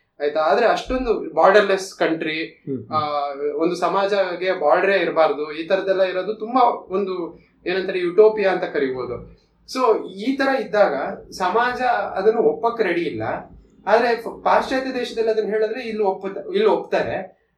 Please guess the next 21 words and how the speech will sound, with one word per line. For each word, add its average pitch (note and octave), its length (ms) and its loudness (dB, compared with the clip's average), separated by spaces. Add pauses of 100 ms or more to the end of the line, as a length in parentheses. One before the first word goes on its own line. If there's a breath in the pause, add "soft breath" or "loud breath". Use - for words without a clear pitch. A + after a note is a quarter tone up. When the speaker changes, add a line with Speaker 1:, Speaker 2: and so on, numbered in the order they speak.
(140)
Speaker 1:
And C4 240 0
ಪಾಶ್ಚಾತ್ಯ C4+ 520 -2
ದೇಶದಲ್ಲಿ A#3+ 360 -8
ಈ A#3 300 -6
ನರೇಟಿವೇ B3 460 -4
ಸ್ಪ್ರೆಡ್ F#3+ 320 -6
ಆದ್ರೆ - 460 0
again A#3+ 580 -6 (800)
ಅದನ್ನ G#3 240 10 (800)
ಇವ್ರು A#3+ 220 0
ಒಪ್ತಾರೆ G3+ 460 2
ಅನ್ನೋದು F#3+ 240 0
ಇದೆ. - 500 -6
Speaker 2:
ಹ್ಮ್. A2+ 120 -12
Speaker 1:
So, A#3+ 100 -6
ಒಬ್ಬ G#3+ 260 2 (540)
ನಾರ್ಮಲ್ F#3+ 400 2
ವ್ಯಕ್ತಿ E3+ 460 -4 (100)
ಸಮಾಜದಲ್ಲಿ F3 600 0
ಅವನೊಬ್ಬ, F3+ 320 0 (520)
ಒಬ್ಬ F3+ 420 -4